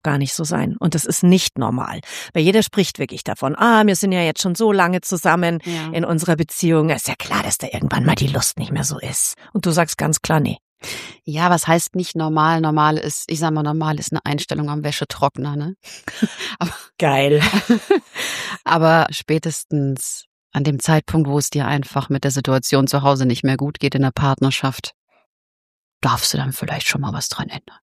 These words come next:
Speaker 1: Wenn was geändert werden möchte, ne?
Speaker 2: Ja, genau.
Speaker 1: Manchmal ist es halt auch ganz praktisch zu sagen, „Nee, du, ich hab keine
Speaker 2: Ja.
Speaker 1: Lust“, oder ich hab, ähm, hab das auch ein paar Mal jetzt schon gehabt, auch gerade so mit Menopause im
Speaker 2: Ja.
Speaker 1: Zusammenhang,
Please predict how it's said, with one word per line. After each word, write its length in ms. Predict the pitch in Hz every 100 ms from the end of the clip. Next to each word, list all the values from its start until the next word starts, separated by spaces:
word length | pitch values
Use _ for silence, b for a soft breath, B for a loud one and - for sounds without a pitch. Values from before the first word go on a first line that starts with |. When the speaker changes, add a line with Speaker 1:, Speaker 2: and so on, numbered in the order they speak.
| _ B B B -
Speaker 1:
Wenn 300 | 180 147 143
was 160 | 143
geändert 340 | - 156 147 -
werden 300 | 151 156 156
möchte, 380 | 160 - 143
ne? 160 | 143 175
Speaker 2:
Ja, 180 | 165 135 - -
genau. 180 | 180
Speaker 1:
Manchmal 280 | 175 - 180
ist 80 | 170
es 140 | 180 185
halt 140 | 185
auch 100 | -
ganz 220 | - 180
praktisch 400 | - 202 - 160
zu 120 | -
sagen, 280 | 160 160 156
„Nee, 140 | 151 156
du, 80 |
ich 160 | 147 -
hab 120 | 151
keine 260 | - 151 156
Speaker 2:
Ja. 40 |
Speaker 1:
Lust“, 300 | 156 156 - -
oder 320 | 151 151 127
ich 220 | - -
hab, 60 | - - - B B B B -
ähm, 300 | 160 147 139
hab 120 | 160
das 180 | 180 -
auch 120 | 151
ein 40 |
paar 160 | - 156
Mal 140 | 160 160
jetzt 140 | 151
schon 140 | 170 160
gehabt, 300 | 147 151 -
auch 100 | 143
gerade 260 | - 151 165
so 100 | 160
mit 140 | 160
Menopause 580 | 180 180 175 - 165 151
im 280 | - 156 151
Speaker 2:
Ja. 60 | 190
Speaker 1:
Zusammenhang, 480 | 180 156 156 156